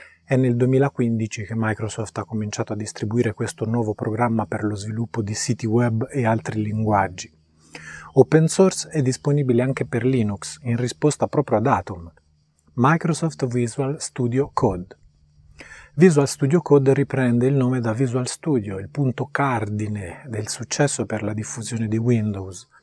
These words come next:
uno strumento di sviluppo software che ha consentito ai programmatori di sfruttare a fondo le caratteristiche di Windows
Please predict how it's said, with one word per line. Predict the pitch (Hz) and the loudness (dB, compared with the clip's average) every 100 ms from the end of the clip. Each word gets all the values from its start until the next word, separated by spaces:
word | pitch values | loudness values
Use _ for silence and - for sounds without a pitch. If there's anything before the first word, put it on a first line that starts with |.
| _ _ - - - | _ _ -20 -16 -2
uno | 131 135 | 0 0
strumento | - 127 143 123 | 0 0 0 0
di | 107 | -2
sviluppo | 117 131 131 - 135 | -2 0 0 -2 -2
software | - 120 - 120 | 0 -2 -2 -6
che | 107 | -6
ha | |
consentito | - 107 107 113 110 120 | -6 -6 -6 -6 -6 -6
ai | - | -8
programmatori | 113 110 120 120 123 123 107 | -8 -6 -2 -2 0 -2 -4
di | 104 | -8
sfruttare | - 123 - 131 123 | -10 -10 -2 0 0
a | |
fondo | 120 139 113 104 98 | 2 2 2 -2 -10
le | 95 | -10
caratteristiche | 104 104 - 113 123 - 120 123 | -10 -10 -8 -4 -4 -4 -6 -2
di | 135 | 0
Windows | 127 127 113 110 101 | 2 2 0 -2 -6